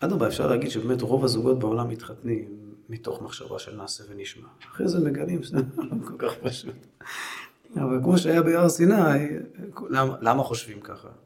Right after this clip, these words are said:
למה רוב הזוגות בעולם לא מחפשים, אה, לא מחפשים באמת, אה, הדרכת חתנים? גם רוב החרדים.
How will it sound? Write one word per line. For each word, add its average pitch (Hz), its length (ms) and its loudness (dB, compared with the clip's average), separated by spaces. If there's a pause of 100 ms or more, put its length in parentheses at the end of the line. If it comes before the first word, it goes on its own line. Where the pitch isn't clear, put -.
(680)
למה 143 200 4
רוב 151 200 10
הזוגות 131 320 4
בעולם 120 360 4
לא 120 80 2
מחפשים, 104 640 -6
אה, - 500 -14
לא 127 120 0
מחפשים 120 360 -6
באמת, 104 360 -14
אה, 101 60 -14 (840)
הדרכת 110 400 -2
חתנים? - 380 -6
גם 127 140 2
רוב 123 200 2
החרדים. 107 520 -4